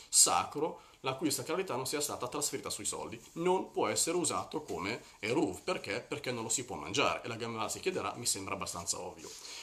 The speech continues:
Dice la Gemara, demai. La prima cosa che diceva la Mishnah era che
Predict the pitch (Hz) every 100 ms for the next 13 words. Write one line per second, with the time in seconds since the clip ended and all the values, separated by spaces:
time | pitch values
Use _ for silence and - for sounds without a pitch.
0 | - - - 170 120 113 82 69 - -
1 | - - - 139 147 95 76 - 131 175
2 | 196 131 156 139 104 104 101 139 107 147
3 | - 196 165 135 127 123 156 156